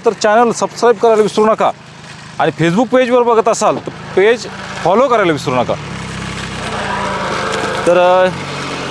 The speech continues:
हा जो बाग राहील, या बागेचे व्हिडिओ आपण, अ, यानंतर टाकायचा नक्कीच प्रयत्न करू.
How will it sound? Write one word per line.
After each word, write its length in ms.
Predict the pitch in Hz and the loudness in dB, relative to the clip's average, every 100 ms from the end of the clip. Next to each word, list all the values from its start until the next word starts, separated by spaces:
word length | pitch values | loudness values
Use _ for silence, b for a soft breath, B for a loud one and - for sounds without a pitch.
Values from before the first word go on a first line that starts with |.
| - - - | -8 -8 -4
हा 160 | 160 208 | -2 0
जो 140 | 226 | 0
बाग 240 | 220 233 226 | 2 2 4
राहील, 280 | 233 175 113 - - - 135 | 4 2 -4 -10 -12 -6 0
या 100 | 190 | 2
बागेचे 380 | 202 196 208 208 | 2 2 4 4
व्हिडिओ 280 | 185 202 139 - - - - - - | 4 4 2 0 -4 -4 -4 -4 -2
आपण, 340 | 147 185 185 185 | -2 0 0 2
अ, 340 | 185 185 185 180 - - - - - | 4 4 4 0 -4 -6 -6 -4 0
यानंतर 400 | 180 196 185 170 117 - - | 2 2 0 0 0 -2 -2
टाकायचा 280 | 151 165 180 | -2 0 0
नक्कीच 320 | 180 - 170 | 0 0 0
प्रयत्न 260 | - 180 185 | 2 2 2
करू. 180 | 180 | 2